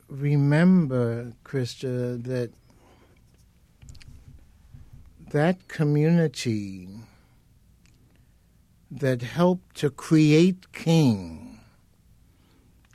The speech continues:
and that he then helped to nurture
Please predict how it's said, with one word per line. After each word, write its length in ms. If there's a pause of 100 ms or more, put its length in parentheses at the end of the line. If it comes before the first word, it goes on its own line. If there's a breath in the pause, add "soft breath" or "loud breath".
(140)
and 320
that 180
he 360
then 360
helped 440
to 120
nurture 720